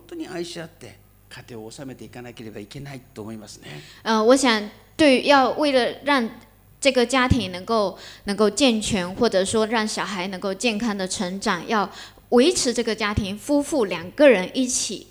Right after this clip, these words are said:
Speaker 2: 爱，呃，互-，彼此相爱，一起来维持是非常重要的。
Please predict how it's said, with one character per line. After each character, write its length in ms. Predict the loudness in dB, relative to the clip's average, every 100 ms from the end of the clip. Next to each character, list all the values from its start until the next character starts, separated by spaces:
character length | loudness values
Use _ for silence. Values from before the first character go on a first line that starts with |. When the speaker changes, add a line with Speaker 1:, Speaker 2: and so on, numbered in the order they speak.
| _
Speaker 2:
爱， 180 | -6 -4
呃， 320 | -6 -8 -8
互-， 280 | -10 -6 -4 -2
彼 160 | -2
此 240 | -2 -4 -2
相 300 | -2 -2 -2
爱， 180 | -4 -4
一 80 | -4
起 240 | -4 -4
来 160 | -6 -6
维 200 | -6 -4
持 280 | -6 -8
是 180 | -8 -8
非 220 | -4 -4
常 240 | -4 -8 -6
重 240 | -6 -6
要 180 | -10 -12
的。 180 | -14